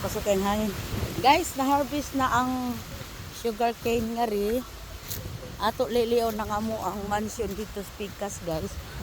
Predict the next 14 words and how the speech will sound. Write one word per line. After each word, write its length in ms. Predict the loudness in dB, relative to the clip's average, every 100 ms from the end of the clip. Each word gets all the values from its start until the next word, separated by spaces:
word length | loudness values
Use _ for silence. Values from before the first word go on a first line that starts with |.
| -2
Kani 240 | 2 4 6
ang 400 | 4 2 0 2
mao 160 | 2
ni 80 | 2
ang 160 | 2 2
ako 320 | 0 0 -4
original 400 | -2 -2 -2 -2
nga 80 | -2
mansion 400 | -2 -2 -4 -2
diri, 160 | 0 2
ah, 80 | 2
guys. 400 | 0 -2 -4 -8 -8 -8 -8 -8 -4
May 160 | -2
mga 160 | 0